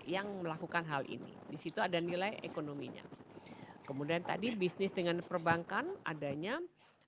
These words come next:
eh, online itu artinya, eh, apa, ada internet banking, electronic banking, terus kemudian ada juga M M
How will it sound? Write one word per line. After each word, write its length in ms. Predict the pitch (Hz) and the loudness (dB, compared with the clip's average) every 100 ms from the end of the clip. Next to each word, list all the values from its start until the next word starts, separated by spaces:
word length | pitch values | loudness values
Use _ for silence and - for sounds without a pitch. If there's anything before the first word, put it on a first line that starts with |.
| - | -6
eh, 500 | 139 139 135 131 131 - | -2 -2 -2 -4 -6 -6
online 480 | - 143 139 135 143 | -4 -2 -2 -2 -4
itu 360 | 160 - 185 247 | -8 -4 -2 -2
artinya, 680 | - 160 - 147 165 175 185 - | -2 -8 -10 -8 -6 -4 -4 -2
eh, 520 | 143 143 139 139 131 151 - - - _ - - - - - - - - - - - - - - | -2 0 -2 -2 -4 -8 -14 -20 -20 _ -18 -16 -16 -16 -16 -18 -20 -20 -20 -20 -14 -12 -6 -4
apa, 360 | - 165 147 | 0 0 0
ada 100 | 147 | 0
internet 400 | - 175 151 156 | 2 4 4 0
banking, 400 | - 151 147 226 370 - _ - - - - - | 2 0 0 -4 -4 -10 _ -20 -16 -16 -12 -4
electronic 520 | 156 - 160 151 151 | -4 -2 -4 -4 -4
banking, 400 | 156 156 185 277 370 _ _ - _ _ _ _ | -4 -2 -4 -4 -6 _ _ -20 _ _ _ _
terus 160 | - 147 | -12 -12
kemudian 680 | - 131 135 127 123 135 131 - | -8 -6 -4 -4 -2 -4 -4 -6
ada 160 | 127 123 | -6 -6
juga 560 | 107 - 123 120 120 123 - | -6 -8 -6 -6 -6 -8 -6
M 140 | 131 | -6
M 20 | - | -6